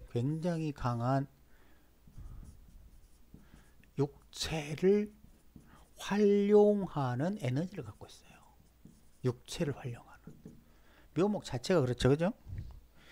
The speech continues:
왜냐면 십궁도에서 보면 여기 갑, 을, 병, 정 이렇게 을이 어디예요? 여기 있죠?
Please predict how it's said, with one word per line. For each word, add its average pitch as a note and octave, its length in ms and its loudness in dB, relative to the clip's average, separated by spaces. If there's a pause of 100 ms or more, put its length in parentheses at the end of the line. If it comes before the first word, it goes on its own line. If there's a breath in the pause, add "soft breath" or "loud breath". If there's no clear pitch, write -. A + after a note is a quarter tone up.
(200 loud breath)
왜냐면 D3+ 640 0
십궁도에서 F3 760 0
보면 F3+ 580 0 (1040 loud breath)
여기 B2 260 -6
갑, - 260 -8 (680)
을, B2+ 260 0 (640 soft breath)
병, A#2 340 -2 (320)
정 C3 280 -2
이렇게 D3 340 -2 (380 soft breath)
을이 C#3+ 180 0
어디예요? G#2+ 340 -2 (480)
여기 D3+ 140 0
있죠? D3+ 240 -8